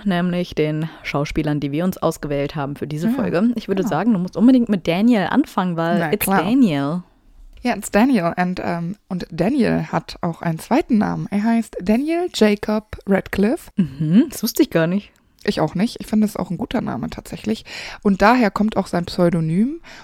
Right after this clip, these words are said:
Speaker 2: unter dem er ja Literatur veröffentlicht. Das ist, ähm, J-, Jacob Giers-, Gerson. Ich weiß nicht genau,
Speaker 1: Mhm.
Speaker 2: wird komisch geschrieben. Genau, er ist Brite, das wissen wir ja. Und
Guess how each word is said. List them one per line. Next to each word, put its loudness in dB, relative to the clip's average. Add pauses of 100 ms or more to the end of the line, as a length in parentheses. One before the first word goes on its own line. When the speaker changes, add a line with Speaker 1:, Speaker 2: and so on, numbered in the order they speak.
(120)
Speaker 2:
unter -4
dem -2
er 2
ja 0
Literatur -2
veröffentlicht. -6
Das -6
ist, -8
ähm, -6 (300)
J-, 4 (320)
Jacob 2 (1300)
Giers-, 0 (520)
Gerson. 0 (920)
Ich -20
weiß -4
nicht 0
genau, -2
Speaker 1:
Mhm. 0
Speaker 2:
wird -4
komisch -6
geschrieben. -4 (140)
Genau, 0
er 0
ist -8
Brite, 0
das -2
wissen -6
wir -4
ja. -2
Und -8